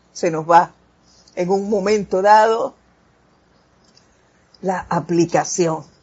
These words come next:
Se me fue eso. Me quedé en la apariencia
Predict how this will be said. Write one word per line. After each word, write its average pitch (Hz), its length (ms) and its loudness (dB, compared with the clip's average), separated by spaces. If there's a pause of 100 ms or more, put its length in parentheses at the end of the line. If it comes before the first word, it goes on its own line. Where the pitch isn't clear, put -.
(240)
Se 247 340 -6
me 226 160 -2
fue 311 580 0
eso. 330 360 -6 (640)
Me 202 220 -2
quedé 240 580 8 (160)
en 320 520 8
la 285 280 10
apariencia 196 2000 2